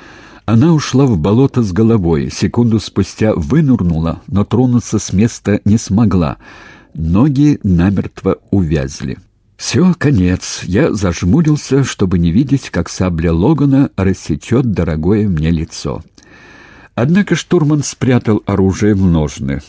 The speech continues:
Насвистывая, он смотрел, как Летиция пытается вытянуть ногу из топи или дотянуться до ближайшей ветки. Всё было тщетно. «Что и требовалось», — с глубоким удовлетворением объявил Гарри.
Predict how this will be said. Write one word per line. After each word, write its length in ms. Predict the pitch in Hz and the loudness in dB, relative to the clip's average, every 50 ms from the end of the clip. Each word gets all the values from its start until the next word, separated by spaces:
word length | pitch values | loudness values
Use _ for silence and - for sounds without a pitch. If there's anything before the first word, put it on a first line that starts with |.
| - - - | -20 -18 -10
Насвистывая, 840 | - 87 90 87 - - 127 160 185 - - - - 156 151 147 - | -4 -2 -2 -2 -2 -4 -2 -2 -2 -4 -4 -4 0 2 2 2 2
он 180 | - 123 117 123 | 2 0 0 0
смотрел, 540 | - - 104 101 95 92 120 139 156 143 | -2 -2 0 0 0 0 2 2 2 0
как 280 | - - 104 101 - - | 0 0 -2 -2 0 0
Летиция 600 | 87 92 92 95 - - 147 147 - - - 123 | 0 2 2 0 0 0 -2 -2 -2 -4 -2 -2
пытается 800 | 120 - 107 98 - 120 123 123 117 - - - - 117 113 - - | -2 0 -2 0 0 2 2 2 0 -2 -4 -2 -2 -2 -2 0 -2
вытянуть 800 | - 90 82 107 139 139 - 123 110 104 104 92 - - - - - - | -2 0 2 2 0 0 0 -2 0 2 0 0 -2 -6 -14 -12 -4 0
ногу 540 | 95 95 92 95 110 120 113 113 113 101 98 - _ _ - | 2 2 4 4 4 2 2 2 2 0 0 -4 _ _ -4
из 280 | 92 76 - - - - | -4 -4 -4 -8 -10 -2
топи 400 | - 180 190 - - 82 71 - - - - - - - | 0 0 0 0 -2 -4 -4 -4 -8 -18 -20 -20 -10 -2
или 180 | - 135 143 139 | 0 0 2 2
дотянуться 800 | 123 98 101 98 - 101 87 85 127 151 - - - - 127 123 - | 2 2 0 -2 0 -2 0 2 2 0 0 -4 -2 0 0 0 2
до 140 | 113 101 101 | 0 0 0
ближайшей 680 | 87 85 90 80 78 98 107 110 104 - - 110 110 | 2 0 0 0 0 0 0 0 -2 -2 -2 -2 -2
ветки. 520 | 87 82 87 76 - - - - - - - - - - - - - - - - - - - | 0 0 -2 -2 -4 -8 -14 -14 -14 -14 -14 -20 -20 -20 -20 -20 -20 -20 -20 -20 -20 -20 -12
Всё 180 | - - 180 180 | -4 0 0 2
было 240 | 156 143 127 123 | 2 4 2 2
тщетно. 640 | 120 - - - - 135 - - _ - - - - - - _ _ _ _ _ _ _ _ _ - | 0 -2 -8 -6 -4 -4 -4 -4 _ -12 -12 -12 -12 -14 -18 _ _ _ _ _ _ _ _ _ -18
«Что 400 | - - - _ - - - - _ _ | -16 -16 -14 _ -4 -4 -4 -4 _ _
и 120 | - 170 175 | -2 -2 -2
требовалось», — 1040 | - - 117 95 95 92 90 87 95 92 90 92 92 92 92 92 - - - - _ - | 0 -2 0 0 2 2 2 2 2 2 2 2 2 2 0 -2 -4 -8 -16 -16 _ -8
с 120 | - 85 | -8 -6
глубоким 640 | 80 - 104 95 98 87 80 95 87 - - 101 85 - - | -2 0 0 2 2 2 0 0 -2 -2 -2 -4 -4 -2 -2
удовлетворением 1040 | 101 98 78 90 87 82 85 - - - 85 80 98 143 175 165 165 170 170 156 - | -2 0 0 0 0 0 -2 -2 -4 -4 -2 0 2 2 2 2 2 2 0 0 0
объявил 540 | - 110 87 76 87 87 76 87 110 120 107 | -2 -2 0 0 0 0 2 2 2 2 2
Гарри. 440 | 98 82 82 62 52 50 - - | 0 -2 -2 -4 -6 -6 -8 -10